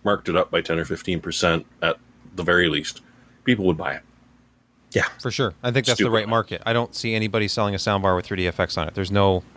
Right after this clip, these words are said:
Speaker 3: it's not like the
Speaker 1: Josh bought
Speaker 3: Sylvania
Speaker 1: fries with it on it, so why wouldn't
Speaker 3: Josh
Speaker 1: why would
Speaker 3: is
Speaker 1: someone buy
Speaker 3: different.
Speaker 1: it?
Speaker 3: Josh
Speaker 2: Yeah.
Speaker 3: is part of the enthusiast community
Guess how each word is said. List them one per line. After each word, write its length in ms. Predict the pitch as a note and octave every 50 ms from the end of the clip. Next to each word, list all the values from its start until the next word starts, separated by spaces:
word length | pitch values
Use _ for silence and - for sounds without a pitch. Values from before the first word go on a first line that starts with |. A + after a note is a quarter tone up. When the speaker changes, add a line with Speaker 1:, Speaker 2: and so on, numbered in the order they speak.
| - - - - - - - - - - - -
Speaker 3:
it's 100 | - A#2
not 120 | C3+ E3 D#3+
like 160 | D3+ C#3 -
the 60 | - _ -
Speaker 1:
Josh 220 | - E3 D3 - E3
bought 160 | D3 A#3+ A3
Speaker 3:
Sylvania 260 | C#3 C3+ C#3 C3+ C3
Speaker 1:
fries 360 | B2+ C3+ E3+ A3 B3+ B3+ F#3
with 160 | E3+ D#3 C3
it 100 | G#2+ G2+
on 220 | G2+ F#2 F#2 G2+ A#2
it, 140 | D#3 F#3+ -
so 180 | - - C#3+ B2
why 140 | C3 D3 D#3+
wouldn't 100 | E3 E3 F3
Speaker 3:
Josh 240 | G3 G#3 F3 E3
Speaker 1:
why 60 | D#3 D#3+
would 80 | D#3+
Speaker 3:
is 60 | D#3+
Speaker 1:
someone 180 | D3 D#3+ E3 -
buy 60 | G3+
Speaker 3:
different. 300 | E3+ D#3 D3+ A2+ G2 -
Speaker 1:
it? 40 | C3+
Speaker 3:
Josh 300 | D3+ D3+ D3+ - - -
Speaker 2:
Yeah. 60 | E3
Speaker 3:
is 60 | D3
part 240 | - - D#3 C#3+ C#3
of 120 | C#3 B2+ C3
the 200 | B2+ B2 B2 A#2
enthusiast 560 | A2+ A2 - C3+ C3 B2 B2+ B2+ A#2 - -
community 640 | - A#2+ A2+ A2+ A2+ A2 G#2+ G2+ G#2 G#2 G2+ G2+